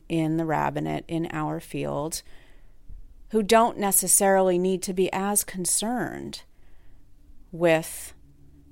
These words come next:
issues of professionalism, um, issues of presenting themselves in particular ways. I think that, like, in most circumstances of male privilege, there is a pass.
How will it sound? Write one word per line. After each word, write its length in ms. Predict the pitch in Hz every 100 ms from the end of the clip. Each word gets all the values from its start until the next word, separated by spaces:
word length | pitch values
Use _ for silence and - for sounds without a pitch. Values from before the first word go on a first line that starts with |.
| - -
issues 460 | 170 - 165 160
of 240 | - 165 160
professionalism, 1120 | 160 - 151 - 151 151 147 151 147 147 156 - - - - - -
um, 280 | 160 156 156
issues 340 | - 160 165 160
of 120 | 156
presenting 500 | 160 156 147 156 147
themselves 460 | 147 - 143 147
in 120 | 151 147
particular 640 | 143 - 151 151 147 143
ways. 540 | 139 139 135 143 - - - - -
I 60 | 170
think 220 | 185 180
that, 240 | 190 180 - - - - -
like, 240 | 170 170 180
in 140 | 175
most 320 | 165 175 -
circumstances 760 | - 165 165 160 165 160 - 165
of 160 | 165 165
male 260 | 151 156
privilege, 480 | - 147 143 156 -
there 140 | 156
is 220 | - 147 151
a 60 |
pass. 800 | - - - - - - - -